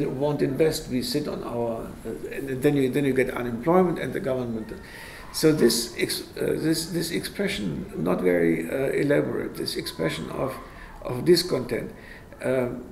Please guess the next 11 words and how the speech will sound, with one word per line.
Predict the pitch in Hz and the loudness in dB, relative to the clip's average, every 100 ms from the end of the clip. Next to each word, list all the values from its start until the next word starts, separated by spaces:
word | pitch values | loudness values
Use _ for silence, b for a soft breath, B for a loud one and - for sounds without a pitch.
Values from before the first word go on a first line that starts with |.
| - | -14
the, | - - - - - - - | -10 -6 -6 -6 -12 -14 -14
the, | - - - - - | -14 -14 -16 -18 -14
the | - | 0
governments | 151 185 185 160 143 - | 4 4 4 2 -2 -4
are | 147 135 127 | -2 0 0
very | 165 180 185 165 | 2 4 6 4
carefully | 160 165 151 143 135 | 2 0 0 0 0
listening. | 143 - 127 95 71 - - B B B - - - - | 0 -2 -4 -6 -6 -10 -18 B B B -18 -18 -18 -8
Are | 139 151 | -2 -2
capitalists | - 156 - - 156 143 | 2 0 0 -4 -4 -4
happy? | 131 - 196 247 | -4 -2 -2 -2